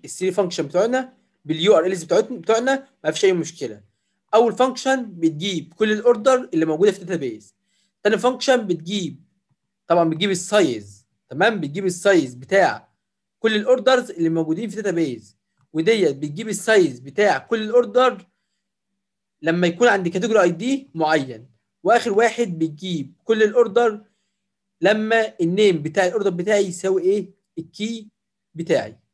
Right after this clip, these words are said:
تمام، مفيش مشكله. دول بيجيبوا ايه؟ السايز بتاع كل واحده، وكل واحده ليها ايه؟ ليها ديسكريبشن الخاص بيها. تمام، هنروح في الانجولار، عملنا ثري برضو،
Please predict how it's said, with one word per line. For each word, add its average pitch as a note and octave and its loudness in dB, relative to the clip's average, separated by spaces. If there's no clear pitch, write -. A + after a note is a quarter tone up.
تمام، E3+ -2
مفيش D3 -16
مشكله. D3 -8
دول A#3 4
بيجيبوا F3+ 0
ايه؟ G3+ 4
السايز G#3 -2
بتاع F3+ -2
كل F3+ 0
واحده، G3+ 0
وكل F#3 -6
واحده F3+ 0
ليها F#3 -4
ايه؟ F3+ 2
ليها F#3+ -4
ديسكريبشن F3+ -6
الخاص - -6
بيها. B2 -12
تمام، E3 0
هنروح C#4 0
في - -12
الانجولار، B3 -2
عملنا E3 0
ثري G#3 -6
برضو، C#3+ 0